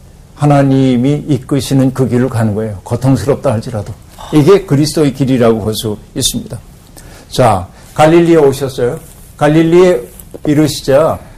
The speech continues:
갈릴리인들이 그를 영접하니, 영접했어요, 일단은. 근데 그 다음 얘기가 이렇습니다. 이는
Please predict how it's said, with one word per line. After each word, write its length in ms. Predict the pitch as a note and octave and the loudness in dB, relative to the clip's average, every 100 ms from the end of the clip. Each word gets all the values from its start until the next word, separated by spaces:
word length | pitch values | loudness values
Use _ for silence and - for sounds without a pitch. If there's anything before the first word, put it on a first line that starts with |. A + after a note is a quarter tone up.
| - - - - - - - - | -20 -20 -20 -20 -20 -20 -18 -2
갈릴리인들이 800 | D3 C#3+ D3 D3 C#3+ C3+ D3+ | 0 0 0 0 2 0 0
그를 200 | - C#3+ C3+ | 0 0 2
영접하니, 880 | B2 B2 B2 A#2+ A#2+ B2+ A2+ F#2+ F2 - - - - | 2 2 0 0 2 2 0 -4 -10 -16 -20 -20 -8
영접했어요, 800 | D3 D3 C#3+ B2 C#3+ - B2+ G#2+ F2+ - | -4 0 0 0 0 0 0 -2 -6 -4
일단은. 480 | C#3+ B2+ C3+ G#2 F2 - - - - - - - | -2 0 -2 -2 -8 -16 -20 -20 -20 -20 -20 -4
근데 160 | E3+ E3+ | 0 0
그 120 | D#3+ | 2
다음 300 | D#3+ D#3+ D#3+ | 2 2 0
얘기가 300 | C#3+ A#2 D3 | -2 0 0
이렇습니다. 500 | C#3 A#2 - G#2+ G#2+ | -2 -4 -6 -8 -8
이는 460 | F3+ D3+ D#3 C3 F#2+ | -2 2 2 2 -2